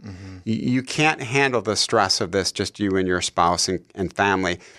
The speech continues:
Speaker 2: This is where a good local church can even help you financially, as well as just give you support, prayers.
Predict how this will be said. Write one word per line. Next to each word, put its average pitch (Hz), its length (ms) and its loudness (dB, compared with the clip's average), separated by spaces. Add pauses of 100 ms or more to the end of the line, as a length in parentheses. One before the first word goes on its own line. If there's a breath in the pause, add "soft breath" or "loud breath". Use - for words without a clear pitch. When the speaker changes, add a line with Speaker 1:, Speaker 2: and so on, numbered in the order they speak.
Speaker 2:
This - 200 0
is 117 100 -2
where 110 200 4
a 95 60 0
good 120 400 -2
local 113 400 0
church 117 400 0
can 107 180 -2
even 196 300 0
help 123 260 0
you 113 100 0
financially, 131 840 0 (520 loud breath)
as 120 260 2
well 160 260 4
as 110 200 4
just - 240 -4
give 131 200 0
you 120 220 2
support, - 800 0
prayers. 131 720 2